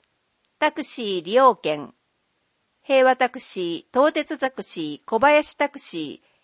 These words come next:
ー、エスケーユータクシーのいずれか。一から四の中から一種類、いずれも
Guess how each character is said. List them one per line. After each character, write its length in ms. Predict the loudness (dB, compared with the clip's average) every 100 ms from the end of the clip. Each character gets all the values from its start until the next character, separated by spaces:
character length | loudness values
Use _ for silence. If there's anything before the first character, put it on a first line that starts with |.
| _ -6
ー、 60 | -6
エ 40 |
ス 180 | -6 -8
ケ 240 | 0 0
ー 40 | 0
ユ 160 | -4
ー 40 | -2
タ 140 | -4
ク 120 | -4
シ 300 | -10 -6 -8
ー 40 | -6
の 180 | -8 -8
い 100 | -12
ず 160 | -4 -4
れ 120 | -4
か。 260 | 0 0 0 _ _ _ _ _ _ _ _ _ _ _ _ -14
一 240 | -10 -6
か 140 | 2 4
ら 100 | 4
四 260 | 4 2
の 120 | -2
中 300 | -2 -2 -2
か 120 | -2 0
ら 140 | 0
一 260 | -4 -12 -8
種 120 | -4
類、 300 | -4 -6 -10 _ _ _ _
い 100 | -12
ず 160 | -6 0
れ 140 | 0
も 280 | 2 -2 -4